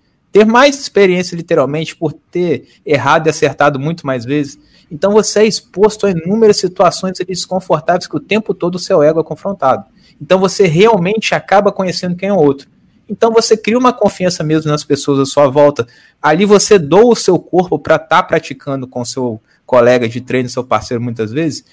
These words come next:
Isso também gera uma confiança. Você consegue sentir ele mesmo na energia de forma até bem consciente e visível a médio e a longo prazo. Assim, literalmente, quem é essa pessoa? Como é a energia dela? E são inúmeras histórias, assim, de network que literalmente acontecem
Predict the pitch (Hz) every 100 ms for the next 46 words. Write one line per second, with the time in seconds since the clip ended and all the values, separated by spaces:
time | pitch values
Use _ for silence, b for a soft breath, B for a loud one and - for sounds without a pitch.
0 | b 160 175 180 175 170 180 135 113 160
1 | 196 180 151 151 151 135 127 131 131 135
2 | 165 165 - 151 - - 180 175 180 165
3 | 156 156 156 156 147 131 123 165 196 110
4 | b b 143 143 175 190 175 180 190 131
5 | 185 233 208 190 - 180 180 170 175 131
6 | 185 175 156 151 185 170 147 143 123 135
7 | 170 170 107 - _ _ _ - 151 -
8 | 180 147 202 214 208 180 190 185 - 254
9 | 247 185 175 170 - 143 - 123 117 -
10 | 196 190 156 - - 139 135 131 156 180
11 | - b b 208 226 - 233 240 196 220
12 | 294 269 226 208 - 196 190 185 175 180
13 | 170 165 185 - 160 170 - 165 190 196
14 | 180 156 160 165 - 139 - 143 143 139
15 | 107